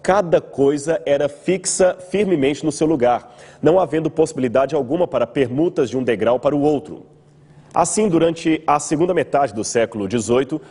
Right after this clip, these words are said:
começaram a surgir as primeiras ideias transformistas, contrariando aqueles dogmas essencialistas e fixistas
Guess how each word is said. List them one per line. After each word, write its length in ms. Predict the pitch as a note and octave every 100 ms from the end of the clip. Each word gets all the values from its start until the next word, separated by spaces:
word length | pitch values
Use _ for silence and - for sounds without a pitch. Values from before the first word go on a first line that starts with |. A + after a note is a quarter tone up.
| - -
começaram 540 | F#3 F#3+ - F3 F3
a 20 |
surgir 460 | E3 D#3 G2+ C#3 C#3+
as 120 | B2
primeiras 720 | - D3+ C3+ A#2+ E3+ F#3+ D3+
ideias 320 | B2 A#2 A#2
transformistas, 840 | - D#3+ E3 A#2+ F2 A2 - D3 - - -
contrariando 840 | - F#3 G#3+ G3+ G3 D3+ F3+ F#3+ C3
aqueles 340 | A#2 D3 B2+
dogmas 500 | G2 C3 D3+ B2 B2+
essencialistas 840 | A#2 - C3 - A2 B2 D#3 - A2
e 60 |
fixistas 600 | A#2+ D#3 - D3 C#3+ D#3+